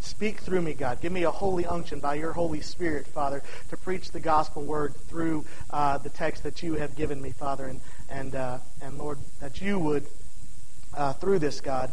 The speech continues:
uh, uh, uh, just edify your saints. And so, so God, uh, use this time, be glorified. In Jesus' name I pray. Amen. Everyone can go and,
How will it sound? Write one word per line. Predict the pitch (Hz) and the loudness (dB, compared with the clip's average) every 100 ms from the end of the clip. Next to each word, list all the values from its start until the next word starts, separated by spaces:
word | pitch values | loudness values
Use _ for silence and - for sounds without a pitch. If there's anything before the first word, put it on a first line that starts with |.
| - - - | 0 0 0
uh, | 135 127 127 - - | 0 0 0 0 0
uh, | 135 123 - - - - - | 0 0 0 0 0 0 0
uh, | 135 131 - | 0 0 0
just | 151 143 - | 0 0 0
edify | 160 160 160 147 | 0 0 0 0
your | 131 | 0
saints. | - 131 113 - | 0 0 0 0
And | 127 | 0
so, | - 131 - - - | 0 0 0 0 0
so | 139 | 0
God, | 135 160 160 | 2 2 2
uh, | 147 139 | 2 0
use | 170 202 | 0 0
this | 214 - | 0 0
time, | 190 170 | 0 0
be | 156 | 0
glorified. | 151 151 120 - 110 113 | 0 0 0 -2 -2 0
In | 123 | 0
Jesus' | 139 165 170 165 | 0 0 0 0
name | 160 156 | -2 -2
I | 147 | 0
pray. | - 139 104 - - - - 131 | 0 0 0 0 0 0 0 0
Amen. | 160 180 120 - - - - - - - - - - | 2 2 2 0 0 0 0 0 0 0 0 0 0
Everyone | 190 220 226 196 | 4 6 6 4
can | 196 | 6
go | 226 | 6
and, | 233 | 6